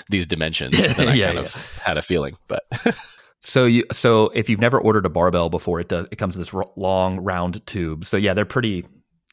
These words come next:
Speaker 2: you know, identifiable, so to speak. And,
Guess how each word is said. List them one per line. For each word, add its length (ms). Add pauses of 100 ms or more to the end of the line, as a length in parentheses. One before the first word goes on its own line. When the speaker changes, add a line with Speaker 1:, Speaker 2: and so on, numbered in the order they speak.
Speaker 2:
you 100
know, 160 (260)
identifiable, 800
so 140
to 80
speak. 340 (320)
And, 220